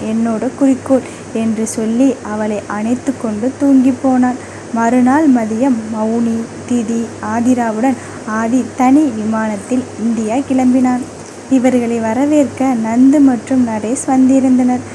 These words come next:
ஆதிராவை பார்த்ததும் நந்து ஓடி வந்து கட்டிக்கொண்டான். ஆதி அவசரமாக அவனிடம் இருந்து ஆதிராவை தன் பக்கம் இழுத்து கொண்டு, "உன்னை மட்டும் என்னால சமாளிக்க முடியலேடா.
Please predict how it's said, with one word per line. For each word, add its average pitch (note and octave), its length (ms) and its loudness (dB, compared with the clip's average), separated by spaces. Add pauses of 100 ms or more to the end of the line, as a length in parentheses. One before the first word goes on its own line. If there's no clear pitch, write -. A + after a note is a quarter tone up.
(280)
ஆதிராவை C4 680 2
பார்த்ததும் A3 600 -2
நந்து A3 380 0 (240)
ஓடி B3+ 300 4
வந்து A3 340 -4
கட்டிக்கொண்டான். B3+ 880 0 (1080)
ஆதி B3+ 400 2
அவசரமாக B3+ 1000 2
அவனிடம் A3+ 640 0
இருந்து A3 360 0 (460)
ஆதிராவை B3 600 2 (120)
தன் A3 220 0 (100)
பக்கம் B3 400 0
இழுத்து A3 440 -2
கொண்டு, G#3+ 360 -2 (420)
"உன்னை A#3 300 2
மட்டும் A3+ 480 0
என்னால A3 460 -2
சமாளிக்க C4+ 640 2
முடியலேடா. B3 640 2